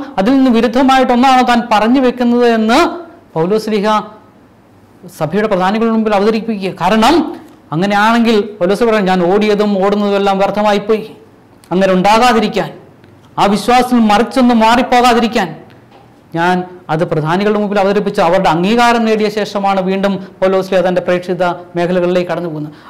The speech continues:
അതുകൊണ്ടാണ് പൗലോസ് ലീഹ അടിവറ-, അടിവരയിട്ട് പറയുന്നത്, "ഞങ്ങൾ പ്രസംഗിച്ചതിൽ നിന്ന് വ്യത്യസ്തമായ ഒരു സുവിശേഷമില്ല. അങ്ങനെ പ്രസംഗിക്കുന്നവൻ, അങ്ങനെ ഒരു സുവിശേഷം അവതരിപ്പിക്കുന്നവൻ ശപിക്കപ്പെട്ടവനാണ്" എന്ന് പൗലോസ് ലീഹ.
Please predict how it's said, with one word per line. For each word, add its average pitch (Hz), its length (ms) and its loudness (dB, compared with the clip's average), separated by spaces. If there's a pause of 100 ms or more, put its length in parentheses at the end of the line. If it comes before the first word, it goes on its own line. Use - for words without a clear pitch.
(100)
അതുകൊണ്ടാണ് 240 320 2
പൗലോസ് 233 280 2
ലീഹ 220 100 2
അടിവറ-, 214 340 2
അടിവരയിട്ട് 208 800 0
പറയുന്നത്, 185 480 0 (1400)
"ഞങ്ങൾ 175 140 0
പ്രസംഗിച്ചതിൽ 196 520 -2
നിന്ന് 185 140 0
വ്യത്യസ്തമായ 170 600 -2
ഒരു 165 160 -2
സുവിശേഷമില്ല. 175 840 -2 (180)
അങ്ങനെ 165 320 -2
പ്രസംഗിക്കുന്നവൻ, 160 960 -4 (120)
അങ്ങനെ 190 280 0
ഒരു 170 60 -4
സുവിശേഷം 190 520 -2
അവതരിപ്പിക്കുന്നവൻ 170 920 -2 (320)
ശപിക്കപ്പെട്ടവനാണ്" 156 920 -4
എന്ന് 151 220 -6
പൗലോസ് 156 340 -4
ലീഹ. - 100 -16